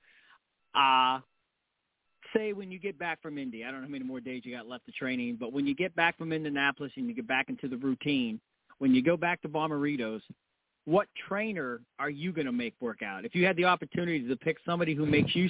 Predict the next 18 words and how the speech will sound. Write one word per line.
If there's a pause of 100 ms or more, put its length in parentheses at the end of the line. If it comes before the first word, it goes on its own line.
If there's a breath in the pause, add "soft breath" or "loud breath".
sweat
every
day (300)
and (120)
switch
roles, (460)
who
are
you
gonna
put (120)
through
and
make
them,
you
know, (180)
go